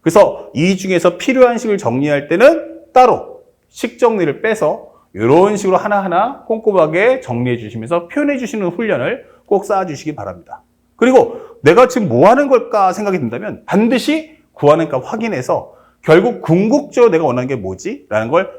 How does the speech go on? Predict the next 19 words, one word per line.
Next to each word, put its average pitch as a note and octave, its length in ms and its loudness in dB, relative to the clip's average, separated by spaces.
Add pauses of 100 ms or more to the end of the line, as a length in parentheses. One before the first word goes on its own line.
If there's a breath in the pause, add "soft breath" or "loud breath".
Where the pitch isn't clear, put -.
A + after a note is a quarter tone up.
정확하게 G3 580 0
캐치한 G#3 420 -2
후 - 360 -2 (200 loud breath)
그것을 F#3+ 680 2
구할 C#3+ 300 2
수 - 80 -8
있도록 - 420 -6
최선의 C#4+ 380 0
노력을 A2 280 -6
하신다면 F#3 640 -8 (300 soft breath)
기하학 G#3+ 420 2
문제는 G#2+ 440 -6
사실은 A#3+ 480 -6 (180 soft breath)
매우 G#3+ 520 0
쉽게 - 640 -6
풀 B3 120 -4
수 - 180 -10
있다라는 A2+ 840 -6
걸 G3+ 280 -2